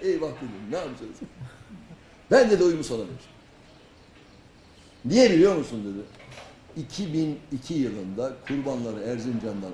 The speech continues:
almış, köprüye getirmiş. Köprüden bu tarafa kurbanların kesmesi yasak.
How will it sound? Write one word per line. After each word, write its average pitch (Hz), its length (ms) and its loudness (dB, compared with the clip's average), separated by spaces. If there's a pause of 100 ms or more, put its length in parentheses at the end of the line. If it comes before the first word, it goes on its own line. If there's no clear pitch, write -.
(100)
almış, 131 300 -2 (220)
köprüye 117 400 -6
getirmiş. 127 520 -8
Köprüden 127 440 -4
bu 113 40 -14
tarafa 120 340 -6
kurbanların 110 540 -6
kesmesi 107 440 -10
yasak. 131 320 -6